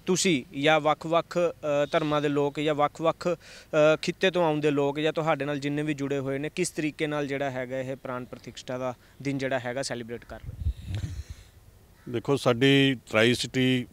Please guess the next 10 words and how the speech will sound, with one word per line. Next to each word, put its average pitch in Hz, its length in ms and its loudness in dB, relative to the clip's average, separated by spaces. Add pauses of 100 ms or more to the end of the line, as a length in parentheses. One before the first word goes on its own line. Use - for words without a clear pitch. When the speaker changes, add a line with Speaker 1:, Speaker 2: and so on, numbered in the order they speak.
Speaker 2:
ਪ੍ਰਾਪਰਟੀ 117 460 0
ਕੰਸਲਟੈਂਟ 113 840 0 (420)
ਵੈਲਫੇਅਰ 110 420 0
ਫੈਡਰੇਸ਼ਨ 104 600 0 (1500)
ਇੱਕ 120 220 -2
ਰਜਿਸਟਰਡ 120 400 4
ਬਾਡੀ 113 380 4
ਹੈ 131 140 2 (1300)
ਔਰ 127 200 6
ਇਹ 151 400 8